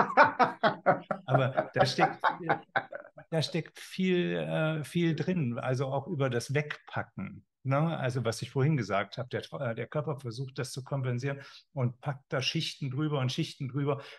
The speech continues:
Speaker 2: Und er weiß es wirklich nicht in dem Moment, wo ich ihn frage, äh, "Hatten Sie mal besondere Ereignisse, Verletzungen, Operationen?"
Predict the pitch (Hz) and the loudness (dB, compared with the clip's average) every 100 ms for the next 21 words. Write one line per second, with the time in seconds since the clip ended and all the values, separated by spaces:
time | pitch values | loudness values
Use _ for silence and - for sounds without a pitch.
0 | - 147 147 135 143 156 151 151 123 165 | -4 -2 0 2 2 2 0 -4 0 -2
1 | - 139 - 95 80 - - 127 135 120 | -2 -6 -6 -8 -8 -10 -2 0 2 2
2 | 123 120 117 117 117 107 110 - - 113 | 2 0 -2 -6 -6 -6 -6 -6 -2 0
3 | 117 117 113 117 120 107 - 131 120 104 | 2 2 0 0 -2 -4 -2 -2 -2 -2
4 | 110 107 104 117 117 107 107 113 123 - | -4 -4 -4 -2 0 0 0 -2 -2 -4
5 | 127 - 107 113 123 113 107 113 98 - | -8 -4 -4 -2 -4 -6 -6 -8 -8 -6
6 | 131 135 127 | -4 -2 -2